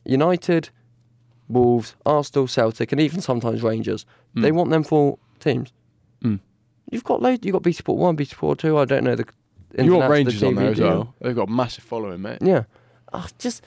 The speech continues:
Speaker 1: stop with these stupid kickoffs.
Speaker 2: Yeah.
Speaker 1: Five
Speaker 2: Five
Speaker 1: to
Speaker 2: to
Speaker 1: four.
Speaker 2: four.
Speaker 1: Um, and it's in Kazakhstan, which isn't,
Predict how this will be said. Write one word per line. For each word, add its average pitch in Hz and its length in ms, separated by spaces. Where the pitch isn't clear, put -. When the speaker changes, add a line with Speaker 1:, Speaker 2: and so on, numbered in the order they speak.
Speaker 1:
stop - 320
with 247 120
these 202 100
stupid - 460
kickoffs. - 540
Speaker 2:
Yeah. 170 300
Speaker 1:
Five 254 200
Speaker 2:
Five 254 80
Speaker 1:
to 214 60
Speaker 2:
to 196 60
Speaker 1:
four. 151 380
Speaker 2:
four. 247 100
Speaker 1:
Um, 220 140
and 262 140
it's - 120
in 143 140
Kazakhstan, 135 760
which - 280
isn't, 135 280